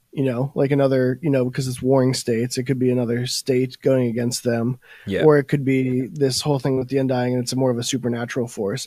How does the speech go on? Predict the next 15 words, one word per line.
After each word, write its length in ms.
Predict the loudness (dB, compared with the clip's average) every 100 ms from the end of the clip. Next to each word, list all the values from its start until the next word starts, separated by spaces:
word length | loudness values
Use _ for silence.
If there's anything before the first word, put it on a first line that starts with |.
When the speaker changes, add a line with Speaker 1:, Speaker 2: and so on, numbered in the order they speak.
| -2
Speaker 1:
I 120 | 0
do, 180 | 2 4 4 4
Speaker 2:
Yeah. 60 | 0 -4 -20 _ -16
Speaker 1:
I 40 |
can't 220 | -2 2 6
remember 500 | 6 6 6 6 6
where, 420 | 2 -2 -6 -10 _ _ -2
but 100 | 2
I 60 | 2
do 200 | 4 4
believe 580 | 4 6 6 4 0 -4
in 140 | 0 0
a, 60 | 0
in 140 | -2 0
a, 380 | -2 -2 -6